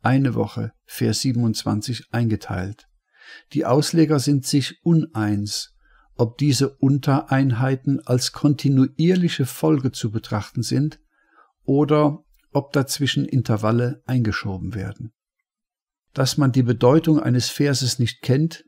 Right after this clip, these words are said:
ist zunächst einmal ehrlich. Aber es verunmöglicht auch eine gute Übersetzung. Damit aber ist es dann nicht nur erlaubt, sondern geradezu gefordert, diese und andere Übersetzungen kritisch zu hinterfragen,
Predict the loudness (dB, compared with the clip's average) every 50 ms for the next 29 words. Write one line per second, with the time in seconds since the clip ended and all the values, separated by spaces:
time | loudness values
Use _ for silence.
0 | _ 0 0 0 0 -4 -10 -12 -4 0 0 2 2 0 0 -4 -6 -2 0 2
1 | 2 2 2 0 2 2 2 2 2 0 -2 -4 -6 -12 -18 -20 _ _ _ _
2 | _ _ _ _ _ -20 -20 -20 -20 _ _ _ 0 2 2 4 4 2 0 2
3 | 0 -2 0 -2 -2 2 4 4 6 6 6 4 4 2 0 -2 -2 -2 -2 -4
4 | -4 -2 -2 0 2 2 2 2 0 0 0 0 0 -2 -2 0 0 0 0 2
5 | 0 0 0 -2 -4 -4 -6 -6 -8 -12 _ _ _ _ _ _ _ _ _ _
6 | _ _ _ _ _ _ _ _ _ _ _ _ _ _ _ _ -2 0 4 6
7 | 6 6 4 4 2 0 2 4 2 2 2 -2 -2 -2 -2 -4 -2 0 0 2
8 | 2 2 0 0 0 2 2 2 2 2 2 2 2 2 2 2 0 -2 -6 _
9 | -20 -20 -20 _ _ -4 0 2 4 4 4 4 2 2 0 0 2 2 2 2
10 | 0 -2 -4 -4 -6 -2 -2 -4 -4 -4 -6 -6 -4 -4 -4 -2 -2 -4 -4 -6
11 | -10 -20 _ _ _ _ _ _ _ _ 0 2 2 2 2 2 2 2 2 2
12 | 0 -2 _ 4 6 6 6 4 0 -4 _ 0 2 2 2 2 0 0 0 0
13 | 0 0 0 0 0 0 -2 -2 -2 0 2 2 2 2 0 -2 0 0 0 0
14 | -2 -6 -8 -6 -6 -2 2 2 2 2 0 -2 -4 -4 -4 -4 -4 -2 -2 -2
15 | -4 -6 -8 -8